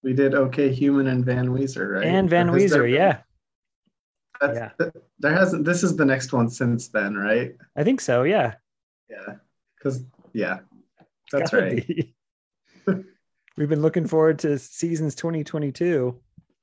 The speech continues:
Speaker 2: all year.
Speaker 1: And we still have more to look forward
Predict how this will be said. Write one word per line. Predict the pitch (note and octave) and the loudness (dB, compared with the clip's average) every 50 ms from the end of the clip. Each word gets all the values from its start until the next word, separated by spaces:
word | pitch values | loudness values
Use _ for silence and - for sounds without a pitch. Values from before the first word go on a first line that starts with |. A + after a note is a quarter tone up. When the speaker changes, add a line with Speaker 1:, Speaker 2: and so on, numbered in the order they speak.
| _ - | _ -8
Speaker 2:
all | C3 C#3+ C#3+ C#3 | -6 -4 -4 -4
year. | C3 C3 D3+ F3+ E3 A#2 A2+ G#2 - _ _ _ _ _ _ _ _ _ _ _ _ _ _ _ _ _ _ _ _ _ _ _ _ _ _ _ _ _ _ _ _ _ _ _ _ _ _ _ _ _ _ _ _ | -4 -2 0 0 0 0 -2 -4 -10 _ _ _ _ _ _ _ _ _ _ _ _ _ _ _ _ _ _ _ _ _ _ _ _ _ _ _ _ _ _ _ _ _ _ _ _ _ _ _ _ _ _ _ _
Speaker 1:
And | A#2+ B2+ | -4 -2
we | B2 A#2 | -2 -2
still | A#2+ - - B2 A2 | -4 -4 -2 -2 -2
have | A2 B2 A#2+ A#2 A#2+ | 0 0 -2 0 0
more | A2+ A2+ A#2+ B2 A#2+ | 0 2 2 0 0
to | B2 - A#2+ | -2 -4 -4
look | A#2+ A#2 A#2 A#2+ - - | -4 -4 -4 -4 -8 -8
forward | - A2+ B2 D3+ D3 C3 - - | -4 -2 0 0 0 -2 -4 -8